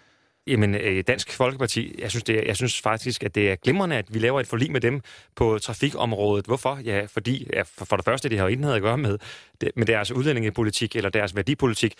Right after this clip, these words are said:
Det har noget at gøre med at skaffe nogle billigere og bedre tog og busser til danskerne. Det er der behov for. Og så, så udstiller Karen Hækkerups retorik jo også, hvad sker der i partiet Venstre? Hvorfor er de ikke med? Hvordan kan de være imod,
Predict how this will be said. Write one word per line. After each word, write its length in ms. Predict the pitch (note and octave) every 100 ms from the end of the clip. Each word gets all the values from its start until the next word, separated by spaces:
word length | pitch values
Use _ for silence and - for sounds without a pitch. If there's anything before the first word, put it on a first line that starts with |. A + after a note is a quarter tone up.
| - -
Det 100 | -
har 60 | G#2+
noget 80 |
at 60 | B2+
gøre 120 | A#2+
med 60 | A#2
at 60 |
skaffe 240 | - A2 A#2+
nogle 140 | G2+
billigere 320 | B2 C#3 C3
og 80 | F#2+
bedre 400 | G#2+ B2 A2 F2
tog 300 | - A#2+ C#3
og 80 | A#2+
busser 260 | B2+ D#3 D#3
til 120 | -
danskerne. 340 | A2+ - C3+ G2+
Det 60 |
er 60 | D#3+
der 80 | G#2
behov 220 | G2+ D3
for. 220 | C#3 B2+ F#2 - _
Og 280 | C3+ D#3 D3 _ _ _
så, 420 | - C3+ - _ _
så 400 | - C3+ C#3+ - - _ D3
udstiller 400 | B2+ C#3 B2+ A2+ - -
Karen 160 | G2+
Hækkerups 340 | G2 C#3+ B2+ -
retorik 360 | G2 G#2 B2
jo 140 | A#2 G2
også, 200 | A#2 B2 - _ _ _ _ _ -
hvad 100 | G#2
sker 240 | - D#2+
der 60 | A2+
i 40 | F#2
partiet 340 | F#2 A2+ A2
Venstre? 340 | F#2+ A#2 G2 - _ _ _ _ _
Hvorfor 240 | A#2+ D3+ C#3+
er 80 |
de 140 | G2+ D#3
ikke 200 | C#3 C#3+
med? 260 | G#2 A#2+ A#2+
Hvordan 220 | G#2+ C3+
kan 120 | D#3+
de 160 | C#3 C3 - - G#2+
være 180 | A2+
imod, 420 | A#2 A2+ D3 A3